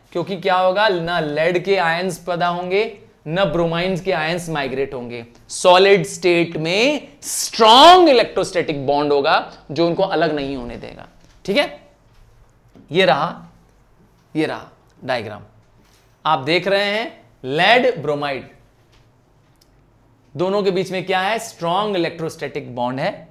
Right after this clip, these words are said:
आगे, पर जैसे ही मैंने कहा इसको हीट कर दिया जाए, बहुत हीट कर दिया जाए, तो क्या होगा? जब हम इसको हीट कर देंगे तो आयंस जो हैं, लेड और ब्रोमीन के आयंस क्या करेंगे?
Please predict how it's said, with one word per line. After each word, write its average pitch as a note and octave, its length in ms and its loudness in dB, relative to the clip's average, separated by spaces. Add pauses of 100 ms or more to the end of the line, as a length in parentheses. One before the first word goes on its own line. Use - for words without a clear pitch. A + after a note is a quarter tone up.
(680)
आगे, A2+ 200 -8 (420)
पर E3+ 160 2
जैसे D3+ 340 0
ही G#3+ 60 0
मैंने G3+ 240 -4
कहा G#3 200 0
इसको G3 260 -4
हीट D#3 340 -6
कर G3 200 0
दिया G3 200 2
जाए, F#3+ 260 0
बहुत C#3+ 360 -4
हीट F3 160 -6
कर F3+ 140 -4
दिया F3+ 160 -2
जाए, F3+ 140 -2
तो F3 200 -6
क्या F3 180 -6
होगा? E3+ 320 -8 (360)
जब F#3 160 -2
हम G#3 120 0
इसको G3+ 300 0
हीट E3+ 360 -4
कर E3 220 -4
देंगे C3+ 360 -6 (600)
तो G3+ 300 -2
आयंस F3+ 1000 -4 (160)
जो C#3+ 180 -4
हैं, E3 520 -10 (280)
लेड E3+ 400 2
और F3+ 120 2
ब्रोमीन D#3+ 400 -2
के E3+ 100 -6
आयंस D3+ 340 -4
क्या D#3 200 -4
करेंगे? D#3+ 540 -4